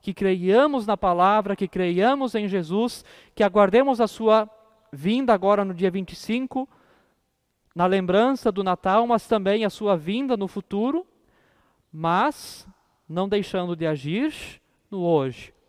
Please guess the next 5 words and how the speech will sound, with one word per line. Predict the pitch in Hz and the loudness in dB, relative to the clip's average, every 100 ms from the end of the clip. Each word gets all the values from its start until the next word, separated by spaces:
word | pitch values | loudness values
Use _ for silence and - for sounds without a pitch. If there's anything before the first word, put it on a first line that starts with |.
| _ _ _ | _ _ _
pela | 180 175 | -2 -2
transformação | - 165 - 170 156 147 - 147 135 127 _ _ _ _ _ _ _ | 0 -4 -2 -4 -2 -8 -4 -2 -2 -6 _ _ _ _ _ _ _
do | 156 170 | -10 -6
mundo. | 143 120 120 - _ _ _ _ _ _ | -4 -6 -10 -20 _ _ _ _ _ _
Queridos | - 180 196 185 190 - | -2 0 0 -2 -6 -10